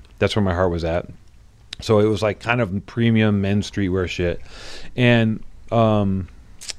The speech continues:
so I had that company, and then, like, we, me and my partner took the company, we bought it, we bought out the other guy from the manufacturing place.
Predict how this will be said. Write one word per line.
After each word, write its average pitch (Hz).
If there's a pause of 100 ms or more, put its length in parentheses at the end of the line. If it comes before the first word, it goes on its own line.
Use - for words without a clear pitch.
(720)
so 117
I 107
had 120
that 117
company, 104
and 101
then, 98
like, 90
we, 104
me 107
and 104
my 101
partner 98 (960)
took 123
the -
company, 101 (140)
we 98
bought 104
it, 104
we 107
bought 107
out 110
the 101
other 95
guy 82
from 87
the 85
manufacturing 87
place. 78